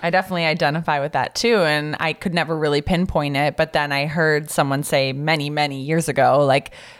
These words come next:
"I am multi-passionate." And I thought, "Oh my gosh, that's me too." Like, I'll never be the type to just be satisfied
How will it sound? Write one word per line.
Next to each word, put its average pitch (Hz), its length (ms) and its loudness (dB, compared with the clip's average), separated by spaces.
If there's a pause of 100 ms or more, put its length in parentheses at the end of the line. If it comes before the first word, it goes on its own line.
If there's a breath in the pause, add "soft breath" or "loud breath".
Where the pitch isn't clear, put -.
(240 loud breath)
"I 143 200 0
am 156 200 -2
multi-passionate." 170 920 -2
And 147 120 -2
I 135 80 0
thought, 143 400 -2
"Oh 165 100 2
my 185 160 4
gosh, 196 320 2
that's 180 340 -2
me 175 260 0
too." 196 340 0
Like, 143 260 2
I'll 165 180 2
never 170 380 0
be 160 100 -4
the 151 140 -4
type 147 360 -2
to 165 100 -4
just 147 280 0
be 151 140 -6
satisfied 170 720 0